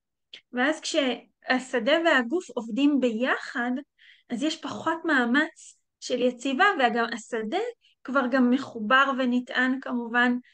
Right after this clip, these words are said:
וזה בדיוק האינסוף והסוף. אם אני רק עסוקה בלהחזיק את הגוף שלי,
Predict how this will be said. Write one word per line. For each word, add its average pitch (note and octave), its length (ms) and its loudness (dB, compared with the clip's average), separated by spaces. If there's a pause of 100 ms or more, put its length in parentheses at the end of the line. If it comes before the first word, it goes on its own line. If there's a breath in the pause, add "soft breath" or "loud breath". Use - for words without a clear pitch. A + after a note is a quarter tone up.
(220 soft breath)
וזה B3 140 -2
בדיוק D#4+ 420 -2
האינסוף D#4+ 1000 -4
והסוף. A#3+ 680 -6 (100)
אם E4 160 -2
אני E4 180 -2
רק D#4 220 -2
עסוקה D#4 400 -4
בלהחזיק C4 640 -4
את B3 160 -10
הגוף G3+ 480 -10
שלי, B3+ 480 -8